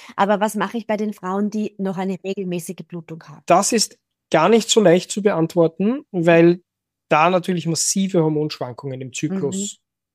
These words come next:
Speaker 2: dabei
Speaker 1: Mhm.
Speaker 2: sein können. Nicht müssen, aber können.
Speaker 1: Ja.
Speaker 2: Ich mach's trotzdem meistens zu Zyklusbeginn,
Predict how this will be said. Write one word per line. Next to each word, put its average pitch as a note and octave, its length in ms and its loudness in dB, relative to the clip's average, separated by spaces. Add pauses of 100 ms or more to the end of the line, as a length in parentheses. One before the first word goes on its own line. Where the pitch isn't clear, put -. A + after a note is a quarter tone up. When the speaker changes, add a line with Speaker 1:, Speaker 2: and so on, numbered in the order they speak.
(120)
Speaker 2:
dabei D#3 240 0
Speaker 1:
Mhm. C#3+ 40 -2
Speaker 2:
sein D3+ 220 0
können. C3 320 2
Nicht C#3+ 240 -6
müssen, G3+ 300 4
aber E3+ 180 4
können. D3+ 360 -2 (120)
Speaker 1:
Ja. F#3 140 -8 (420)
Speaker 2:
Ich E3+ 220 -8
mach's F3 200 2
trotzdem E3+ 380 2
meistens D3+ 380 0
zu - 140 -20
Zyklusbeginn, E3 920 -4